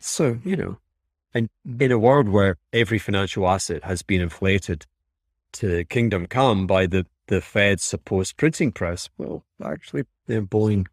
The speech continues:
is, is an opportunity. But it's, you know, it's literally something you, you commit to without looking at. It's something, you know, you might as well put it on Elon Musk's first rocket to Mars and ask that,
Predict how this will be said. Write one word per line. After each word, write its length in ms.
is, 260
is 140
an 100
opportunity. 580
But 100
it's, 120
you 160
know, 80
it's 180
literally 420
something 480
you, 140
you 140
commit 320
to 360
without 400
looking 440
at. 180
It's 100
something, 400
you 80
know, 160
you 100
might 160
as 140
well 280
put 180
it 40
on 380
Elon 340
Musk's 420
first 300
rocket 480
to 140
Mars 520
and 100
ask 280
that, 180